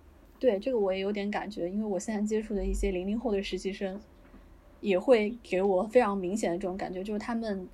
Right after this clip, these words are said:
一直以来受到的这个爱国主义教育，跟我们小时候还是以就是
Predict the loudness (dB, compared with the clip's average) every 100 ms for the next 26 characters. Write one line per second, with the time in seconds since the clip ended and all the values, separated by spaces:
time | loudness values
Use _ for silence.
0 | -4 0 0 2 2 0 0 0 0 0
1 | -2 -2 0 0 -2 -2 -4 -4 -4 -4
2 | -6 -6 -4 -2 -2 -2 -2 -4 -2 -2
3 | -2 -6 -2 0 0 -4 -20 -16 -2 -2
4 | 0 -2 -4 -4 -8 -6 -4 -4 -4 -4